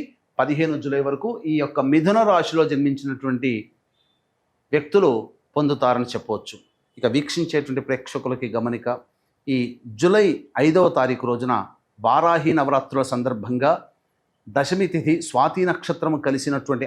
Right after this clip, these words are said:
అద్భుతమైనటువంటి యోగమాలిక రోజున సాయంకాలం ఏడు గంటలకి ఈ కార్యక్రమం ప్రారంభమవుతుంది. తొమ్మిది వారాహి దేవతల యొక్క హోమాది కార్యక్రమాలు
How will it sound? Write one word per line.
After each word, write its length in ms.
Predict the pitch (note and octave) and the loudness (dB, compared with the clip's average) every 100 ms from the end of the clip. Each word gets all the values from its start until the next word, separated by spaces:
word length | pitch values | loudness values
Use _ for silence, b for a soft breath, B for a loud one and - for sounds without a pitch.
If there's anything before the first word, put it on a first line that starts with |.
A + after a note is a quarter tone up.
| - | -4
అద్భుతమైనటువంటి 1080 | B2 A#2 A2+ F#3+ F#3+ F3+ D#3+ D3+ - C3+ B2 | -4 -4 0 2 4 4 4 2 -2 -2 0
యోగమాలిక 680 | A2+ C3 C#3+ C#3+ B2+ B2 B2 | 2 2 4 2 0 -2 -4
రోజున 420 | G#2+ A2+ C3+ D#3 - _ _ _ | -4 -4 -2 -6 -8 _ _ _
సాయంకాలం 760 | - D3+ F3+ G3 G3 E3+ E3 C3 A2+ - _ _ _ - | -2 0 2 0 2 2 4 2 -2 -12 _ _ _ -2
ఏడు 240 | C#3+ F#3 F3+ | 4 6 4
గంటలకి 560 | D3 D3 E3+ E3+ D3 A2+ A2+ _ _ _ _ _ - | 2 2 0 0 -2 -4 -6 _ _ _ _ _ -6
ఈ 80 | C3 | -4
కార్యక్రమం 540 | C3 B2 C3+ D3+ C#3+ | 0 0 0 0 -2
ప్రారంభమవుతుంది. 920 | C3+ A#2+ A2+ B2 A#2 B2+ A#2+ B2+ D3+ - _ _ | 0 0 2 0 -4 -4 -4 -4 -6 -8 _ _
తొమ్మిది 360 | E3+ G3+ A#3 A3+ | 2 4 4 4
వారాహి 580 | F#3 E3 E3 E3 D#3+ E3 D#3 _ _ B2 | 4 4 6 4 4 2 0 _ _ -2
దేవతల 460 | C#3+ C#3 C#3 C#3 | 2 4 4 2
యొక్క 220 | B2+ B2 A#2+ | 0 0 -2
హోమాది 560 | G#2+ A#2 D3 D3+ C#3+ | 0 2 4 2 0
కార్యక్రమాలు 720 | C3 A#2 A#2 - B2 B2 C3 | 0 0 -2 -4 -2 0 0